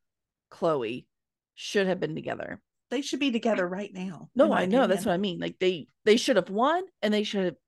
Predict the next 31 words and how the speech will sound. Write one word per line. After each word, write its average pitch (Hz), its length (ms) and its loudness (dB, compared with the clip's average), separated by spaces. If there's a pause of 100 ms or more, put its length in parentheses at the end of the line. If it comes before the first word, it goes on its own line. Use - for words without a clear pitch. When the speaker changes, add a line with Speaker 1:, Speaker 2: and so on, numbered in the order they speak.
(220)
Speaker 1:
they 214 100 6
should 226 220 -4
still 277 240 0
be 220 120 -2
together 170 440 -2
right 165 200 0
now, 156 220 -2
Speaker 2:
I 302 120 2
Speaker 1:
even 226 100 0
Speaker 2:
still - 160 4
have - 160 6
Speaker 1:
though 180 100 4
Speaker 2:
hopes 226 240 0
for 185 220 -8
'em. 190 140 -12 (180)
I 285 120 0
think 415 300 0
Speaker 1:
I 240 40 -6
don't 302 40 0
Speaker 2:
one 320 120 2
day 330 120 4
they're 311 120 2
Speaker 1:
know. 262 40 -4
Speaker 2:
gonna 269 140 0
find 254 260 -2
their 254 60 2
way 233 100 0
back 214 240 -2
to 254 100 -8
each - 140 -10
other. 214 120 -6